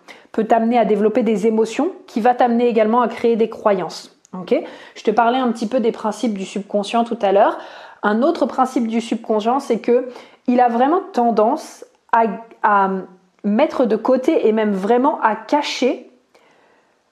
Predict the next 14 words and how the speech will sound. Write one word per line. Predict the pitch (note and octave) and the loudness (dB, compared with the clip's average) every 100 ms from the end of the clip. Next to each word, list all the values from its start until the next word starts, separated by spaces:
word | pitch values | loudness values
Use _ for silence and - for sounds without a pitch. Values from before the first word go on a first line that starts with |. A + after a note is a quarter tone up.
| - | -4
les | A#3 A#3+ B3 G#3+ A3 | 0 2 0 0 2
événements | D#4 D#4 C#4+ C4+ C4 D4+ - | 4 4 4 2 2 -2 -2
où | A#3+ C#4 D4+ - - _ - | 2 2 0 -8 -20 _ -12
tu | - | 0
aurais | B3+ A#3 A3+ | 2 4 2
vécu | G#3+ B3+ D#4 | 2 0 0
quelque | D4 B3+ B3 | 2 2 2
chose | A#3 C#4 A3+ | 0 0 0
de | G#3 | -2
très | G#3+ - - D#4+ | -4 -6 0 2
fort | D#4 D#4+ D4 D4 - | 2 2 2 0 0
émotionnellement, | B3 A#3 A#3 - A#3 A3 G3+ F3 - | 0 0 -2 0 0 2 0 -4 -8
en | - | -12
fait, | F3+ - - - | -10 -8 -10 -14